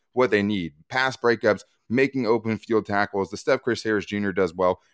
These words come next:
And then there was some bad for him as well, including him getting, you know, animated in a play w-, before the play's even over, him jumping up and down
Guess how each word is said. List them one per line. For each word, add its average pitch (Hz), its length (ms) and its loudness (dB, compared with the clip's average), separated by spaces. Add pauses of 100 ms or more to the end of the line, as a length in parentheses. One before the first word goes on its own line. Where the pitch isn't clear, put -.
And 165 100 -2
then 160 120 0
there 151 100 2
was 143 180 4
some 127 160 -4
bad 123 300 2
for 127 80 -2
him 110 140 0
as 92 80 -6
well, 123 200 2
including 117 400 0
him 113 120 -2
getting, 110 280 -2
you 107 60 -4
know, 107 140 -2
animated 113 600 0 (300)
in 180 160 4
a 139 80 8
play 131 480 4
w-, 113 240 -8
before 135 320 4
the 120 100 4
play's 117 320 4
even 107 160 -2
over, 98 300 2
him 95 220 0
jumping 98 380 -4
up 92 140 -2
and 92 140 -6
down 87 260 -4